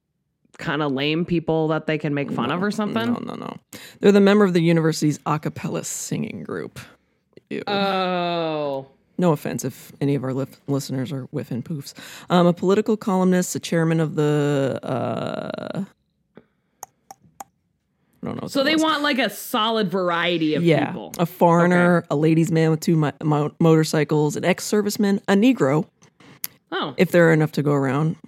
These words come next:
Speaker 2: and a guy nobody else in the group has ever heard of.
Speaker 1: Oh.
Speaker 2: Like other Yale senior societies, membership was almost exclusively limited to white Protestant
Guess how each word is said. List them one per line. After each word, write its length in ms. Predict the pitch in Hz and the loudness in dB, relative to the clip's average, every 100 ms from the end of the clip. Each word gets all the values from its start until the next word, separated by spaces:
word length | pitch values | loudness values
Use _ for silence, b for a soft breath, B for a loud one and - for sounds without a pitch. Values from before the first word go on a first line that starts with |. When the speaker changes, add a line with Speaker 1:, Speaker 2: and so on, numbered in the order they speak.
| - - | -8 -2
Speaker 2:
and 160 | 165 | 0
a 60 | 165 | 2
guy 280 | 202 240 247 | 2 4 6
nobody 460 | 226 233 233 233 | 6 4 2 2
else 220 | 220 220 | 0 -2
in 60 | 202 | -2
the 60 | 202 | 0
group 220 | 226 226 | 0 0
has 160 | 175 | -4
ever 160 | 160 190 | -2 -2
heard 200 | 196 147 | -2 -4
of. 200 | - - _ _ _ _ _ _ _ _ - B B B | -4 -10 _ _ _ _ _ _ _ _ -20 B B B
Speaker 1:
Oh. 40 | 208 | 2
Speaker 2:
Like 180 | 240 240 | 4 6
other 180 | 240 226 | 8 8
Yale 340 | 190 185 185 | 8 6 4
senior 260 | - 185 170 | 2 2 2
societies, 680 | 156 - 160 156 156 156 165 | -2 -2 2 2 2 0 0
membership 360 | 160 160 160 | -2 0 -2
was 120 | 160 | 0
almost 200 | 160 160 | 0 0
exclusively 540 | - - 254 247 240 240 | -4 -4 -2 -2 -2 0
limited 400 | 208 202 202 185 | 0 2 0 0
to 140 | - 160 | -2 0
white 400 | 220 277 - - - | 0 0 -6 -16 -10
Protestant 760 | - 214 208 - 202 202 - | -4 -2 -2 -2 -2 -2 -6